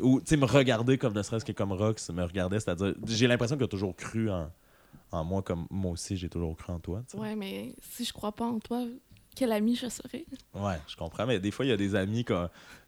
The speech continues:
Speaker 2: Oui.
Speaker 1: qu'on regarde et qu'on fait, « Whoop, là, là, elle va, elle va tomber. »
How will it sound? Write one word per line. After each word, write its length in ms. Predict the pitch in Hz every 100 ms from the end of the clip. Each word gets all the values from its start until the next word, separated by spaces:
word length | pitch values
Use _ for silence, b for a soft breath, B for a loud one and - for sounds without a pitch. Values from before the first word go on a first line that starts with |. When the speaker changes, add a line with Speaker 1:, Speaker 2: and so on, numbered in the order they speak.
| _ - 98 98 -
Speaker 2:
Oui. 320 | 226 240 -
Speaker 1:
qu'on 160 | 110 95
regarde 320 | 95 104 113
et 60 | 95
qu'on 120 | 87
fait, « 120 | 90
Whoop, 240 | 82 123 - -
là, 100 | 71
là, 580 | 73 60 78 101 113 101
elle 40 |
va, 200 | 90 90 -
elle 100 | 90
va 100 | 95
tomber. » 320 | - 95